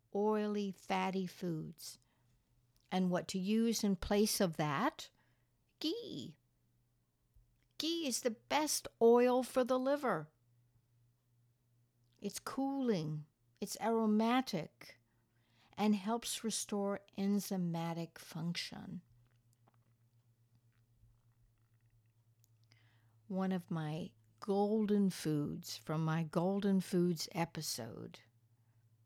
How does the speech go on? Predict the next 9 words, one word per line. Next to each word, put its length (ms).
aloe 400
vera 520
gel, 600
is 440
terrific 840
and 300
wonderful 580
for 220
cooling 840